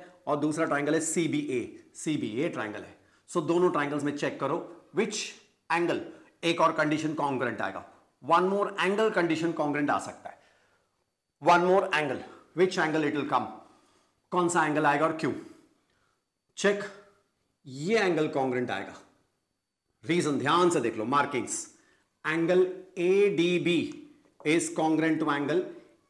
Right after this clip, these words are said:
A C B and the reason here is what? Angles inscribed in same arc are congruent, ये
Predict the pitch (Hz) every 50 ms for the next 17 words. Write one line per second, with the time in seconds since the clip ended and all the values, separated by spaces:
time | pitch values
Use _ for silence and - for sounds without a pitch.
0 | _ _ - 156 151 160 160 160 160 - 143 139 139 120 120 131 117 - - -
1 | - - _ _ _ _ _ _ 147 147 160 180 190 185 175 160 160 165 147 165
2 | 156 147 139 147 - - - 123 139 156 156 - - - - - _ _ _ _
3 | _ _ _ _ _ _ - 143 151 160 170 175 170 190 202 202 196 - - -
4 | - - - - - - - - _ _ _ _ _ _ _ _ _ _ _ _
5 | _ _ _ - 180 175 185 185 180 - - 185 170 139 - - - - - -
6 | - _ _ _ _ _ _ _ _ _ _ _ _ _ _ _ _ _ _ _
7 | _ _ _ _ _ _ _ _ _ _ _ _ _ _ _ _ _ _ _ _
8 | _ _ - 196 190 170 131 110 - - - - - - _ _ _ _ _ _
9 | _ _ _ _ - - - - - 175 185 190 214 214 - - - 160 160 147
10 | 135 - - - - - - - _ _ _ _ _ _ _ _ _ _ _ _
11 | _ _ _ _ _ _ _ _ _ _ _ _ _ - 135 139 147 151 156 165
12 | 160 156 - 131 120 117 107 98 92 92 - - - - - _ _ _ _ _
13 | _ _ _ _ _ _ _ _ _ _ _ _ - 113 117 147 135